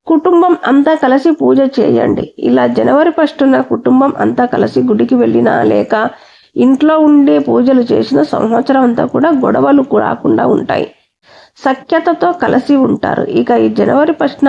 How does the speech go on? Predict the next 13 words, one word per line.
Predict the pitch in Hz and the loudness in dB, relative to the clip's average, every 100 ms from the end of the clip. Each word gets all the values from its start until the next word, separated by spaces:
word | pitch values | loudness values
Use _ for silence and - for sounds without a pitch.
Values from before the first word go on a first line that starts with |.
| 254 | 0
ఆడవారు | - 220 254 269 262 | 0 0 0 0 2
ఉదయాన్నే | 247 208 226 240 254 262 | 2 0 0 2 4 4
లేచి | 240 214 214 247 190 - - - - _ - | 2 0 -2 0 -2 -2 -14 -20 -20 _ -4
చక్కగా | 285 285 320 320 | -4 -2 0 0
స్నానం | 320 285 240 269 | 0 -2 2 2
చేసుకుని | 254 - 220 233 240 254 | 2 0 -2 0 0 0
తులసి | 262 254 277 | 0 0 0
చెట్టు | 294 294 277 | -2 -2 0
ముక్కలకు | 254 240 - 233 233 - - 240 - _ _ - - | 0 0 -2 -2 -2 -2 -2 -2 -6 _ _ -12 -2
రెండు | 254 262 | 2 2
చుక్కల | 254 262 240 311 | 2 -2 0 0
పాలు | 302 262 233 254 | 0 -2 0 0
పోసి, | 247 220 214 | 0 -2 0